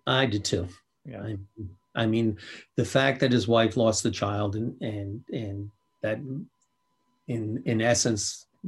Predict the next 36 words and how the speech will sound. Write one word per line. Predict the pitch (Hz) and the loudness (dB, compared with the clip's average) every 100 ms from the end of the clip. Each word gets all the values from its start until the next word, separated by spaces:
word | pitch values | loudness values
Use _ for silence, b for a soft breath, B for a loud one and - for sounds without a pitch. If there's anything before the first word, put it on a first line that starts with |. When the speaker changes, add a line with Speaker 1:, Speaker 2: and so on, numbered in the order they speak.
| 170 | -10
Speaker 1:
was | - 117 107 | -4 -4 -2
the | 110 | -4
belief | 101 107 113 107 | -4 -2 0 0
that | - | -2
everybody, | 107 107 104 101 | -2 -2 -2 -4
that | 101 104 | -4 -4
he | 107 | -4
died | 98 101 | -4 -4
of | 98 | -4
a | 101 | -6
broken | 107 98 110 | -6 -4 -4
heart. | 95 98 - B B B B - _ _ | -4 -4 -6 B B B B -20 _ _
But, | 113 107 92 - | 0 0 -2 -2
um, | 104 104 113 123 - _ - | -2 -2 -4 -6 -10 _ -4
it | 113 | -2
had | 110 123 | 2 2
to | 110 | 2
be | 110 107 101 - _ _ _ _ _ _ _ | 0 -2 -4 -16 _ _ _ _ _ _ _
some | - - 139 | -4 2 4
part | 135 165 | 4 4
of | 139 | 6
the | |
movie, | 135 131 131 | 6 6 6
but | 127 117 | 4 4
I | 104 | 2
think | 117 107 | 2 0
it | |
was | 101 - | -2 -4
too | - | -2
much | 104 117 - | -2 -2 -2
of | |
the | 120 | -2
movie. | 123 123 131 131 180 | -2 -2 -4 -6 -10
Speaker 2:
Yeah. | 104 104 101 _ _ _ _ | -8 -8 -12 _ _ _ _
Speaker 1:
So, | - - 98 95 101 | -16 -12 -10 -8 -8
uh, | 95 | -10